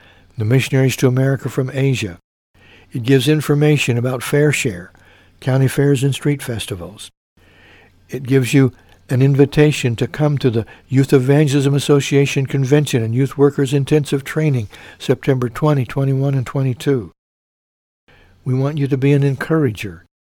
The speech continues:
You can give twenty-five, excuse me, twenty dollars and become one, and you can provide a scholarship, a Leading Youth Scholarship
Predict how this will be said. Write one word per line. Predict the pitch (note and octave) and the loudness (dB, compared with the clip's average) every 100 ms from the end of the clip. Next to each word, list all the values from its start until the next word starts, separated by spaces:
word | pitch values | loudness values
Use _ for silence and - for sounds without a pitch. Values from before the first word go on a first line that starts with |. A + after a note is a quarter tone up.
| _ _ _ - | _ _ _ -10
You | B2+ | -6
can | C3+ A#2+ | -2 2
give | B2+ | 2
twenty-five, | - D3 D3+ C#3 D3 D3+ C3 - | 2 0 0 0 -6 -10 -10 -8
excuse | A#2+ - C#3 A#2+ | -8 -4 -4 -4
me, | A2 A2 _ _ _ _ - | -8 -10 _ _ _ _ -12
twenty | - D3+ E3+ | -2 0 0
dollars | A#2 F2 F#2 G#2+ - - - - _ - | 0 -4 -8 -12 -12 -16 -20 -20 _ -6
and | A2+ | -2
become | A2 A2+ C3 D3+ | 0 0 0 0
one, | G#2+ G#2 G#2 - - - _ | -2 -4 -6 -10 -20 -20 _
and | A#2 G#2 | -4 -2
you | A#2 | 0
can | - A2 | 0 -4
provide | - G#2 A2 C3+ G#2+ F#2+ F#2 - _ _ _ - | -4 -4 -2 -2 -2 -8 -12 -20 _ _ _ -6
a | A2+ G2 - - | -4 -4 -8 -14
scholarship, | - - D#3 C#3+ A2 - G2+ F2+ - _ _ _ _ _ - | -10 -4 -2 0 -2 -4 -8 -10 -16 _ _ _ _ _ -8
a | A2 | -2
Leading | G#2 C#3+ D#3 | 2 2 2
Youth | D3+ D3+ C3+ | 2 0 0
Scholarship | - A#2 G#2 G2 - G#2 - | -2 -2 -2 -6 -6 -8 -10